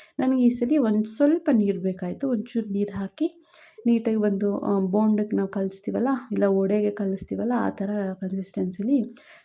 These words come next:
ಕಲಸಿ ಇಟ್ಕೊಬೇಕು. ಒಂದು ಹತ್ತರಿಂದ ಹದಿನೈದು ನಿಮಿಷ ಇದು ಚೆನ್ನಾಗಿ ನೆನಿಬೇಕು, ಆವಾಗ ಚೆನ್ನಾಗಿ ಬರುತ್ತೆ. ಇದು ಅಕ್ಕಿ ಹಿಟ್ಟೆಲ್ಲ ಇರುತ್ತಲ್ಲ, ಅದು ನೀಟಾಗಿ ನೀರನ್ನೆಲ್ಲ ಅಬ್ಸರ್ವ್ ಮಾಡ್ಕೊಳುತ್ತೆ.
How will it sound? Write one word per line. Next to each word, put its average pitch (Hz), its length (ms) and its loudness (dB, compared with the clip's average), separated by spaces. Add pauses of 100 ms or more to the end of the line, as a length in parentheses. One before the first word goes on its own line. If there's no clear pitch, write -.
ಕಲಸಿ 214 360 2
ಇಟ್ಕೊಬೇಕು. 202 680 -2
ಒಂದು 226 240 2
ಹತ್ತರಿಂದ 220 600 -2
ಹದಿನೈದು 196 320 0
ನಿಮಿಷ 190 240 -4
ಇದು 202 140 -4
ಚೆನ್ನಾಗಿ 196 380 0
ನೆನಿಬೇಕು, 185 680 0 (320)
ಆವಾಗ 208 220 0 (100)
ಚೆನ್ನಾಗಿ 196 460 0
ಬರುತ್ತೆ. 185 300 -2
ಇದು 190 160 2
ಅಕ್ಕಿ 185 340 -2
ಹಿಟ್ಟೆಲ್ಲ 208 360 2
ಇರುತ್ತಲ್ಲ, 190 400 0
ಅದು 247 100 2
ನೀಟಾಗಿ 202 460 0
ನೀರನ್ನೆಲ್ಲ 190 540 2
ಅಬ್ಸರ್ವ್ 196 400 -4
ಮಾಡ್ಕೊಳುತ್ತೆ. 180 880 -8